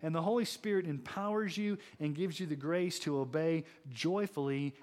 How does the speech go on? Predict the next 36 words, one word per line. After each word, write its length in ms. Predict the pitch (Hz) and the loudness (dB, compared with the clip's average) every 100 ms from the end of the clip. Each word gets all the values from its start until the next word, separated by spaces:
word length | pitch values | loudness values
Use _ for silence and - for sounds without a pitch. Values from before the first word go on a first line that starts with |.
| - | -4
out 160 | 139 131 | -2 -2
of 140 | 120 | -4
gratitude 640 | 139 160 175 143 - 135 123 | -4 -2 0 -2 -2 -4 -4
for 480 | - 156 160 151 - - | -4 0 2 2 -2 -10
your 440 | 135 127 127 127 - - | -4 -2 -2 -4 -6 -14
salvation, 720 | - 123 120 143 147 - 117 | -6 -4 -2 -2 -2 -2 -6
not 180 | 120 143 | -4 -4
as 120 | 139 | -2
a 60 | 139 | -2
way 220 | 135 131 | 0 -2
to 220 | - 139 - | -4 -6 -4
earn 220 | 147 139 107 - | -4 -4 -6 -16
it. 80 | - - _ _ _ _ _ _ - _ | -20 -20 _ _ _ _ _ _ -20 _
Now, 300 | 160 156 143 - - _ 165 | 2 2 0 -8 -20 _ -4
these 200 | 226 - | -2 -2
false 300 | 277 269 - | -4 -4 -4
teachers 600 | 139 120 120 139 - - _ _ _ _ _ _ _ _ _ - | -4 -4 -8 -10 -12 -18 _ _ _ _ _ _ _ _ _ -10
here 180 | 151 156 | -4 -2
in 80 | 147 | 0
First 260 | 147 131 | -2 -4
Timothy 480 | 165 143 120 110 123 - _ _ _ _ _ _ _ _ | -6 -6 -8 -12 -16 -18 _ _ _ _ _ _ _ _
were 100 | 151 | -2
either 380 | 170 170 160 160 160 | 2 4 2 0 -4
abusing 540 | 135 180 226 226 233 | -2 0 2 2 2
the 80 | 202 | 4
law 400 | 147 135 139 139 | 4 4 4 2
into 300 | 147 139 - | -2 -4 -6
two 360 | - 165 160 151 | -4 -2 0 0
areas. 760 | 139 131 110 - - - - - _ _ _ _ _ | -2 -2 -4 -10 -18 -16 -18 -20 _ _ _ _ _
Okay, 100 | 139 | -2
they 140 | 147 147 | 2 2
were 140 | 156 | 2
not 380 | 170 202 202 160 | 4 4 2 -2
using 380 | 185 180 196 180 | -2 0 0 2
the 100 | 151 | 4
law 500 | 139 139 143 143 | 4 2 2 0